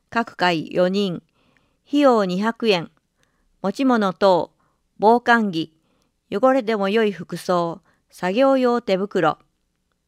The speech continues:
自然散歩、申し込み制。日時、十二月二十二日日曜、十四時から十五時。内容、こどもの森園内で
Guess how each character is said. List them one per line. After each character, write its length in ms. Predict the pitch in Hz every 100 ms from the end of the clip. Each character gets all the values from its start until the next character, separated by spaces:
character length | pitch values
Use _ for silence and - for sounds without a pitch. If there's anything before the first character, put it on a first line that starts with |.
| _ _ _ _ _ _ _ _ _
自 180 | - 185
然 260 | 247 277
散 280 | 269 269 262
歩、 320 | 220 170 - _ _ _
申 180 | 185 202
し 100 | 233
込 120 | -
み 120 | 208 202
制。 420 | - 180 165 - _ _ _ _ _ _ -
日 260 | 214 208
時、 260 | 160 170 - _ _ _
十 220 | 170 202
二 140 | 233 247
月 280 | 240 247 226
二 160 | 240
十 200 | 208 196
二 260 | 185 208 196
日 360 | 180 160 165 _ _ -
日 320 | 185 - 233
曜、 340 | 226 190 156 -
十 300 | - 175 220
四 120 | 269 277
時 120 | 247
か 120 | 214
ら 140 | 196
十 240 | 175 190 220
五 140 | 220
時。 240 | 170 165 _ _ _ _ _ _ _
内 280 | - 185 202
容、 340 | 185 180 170 - _ _ _ _ _
こ 120 | 190
ど 100 | 233
も 140 | 240
の 140 | 247 233
森 320 | 226 220 -
園 220 | - 240 226
内 240 | 196 190
で 240 | 170 175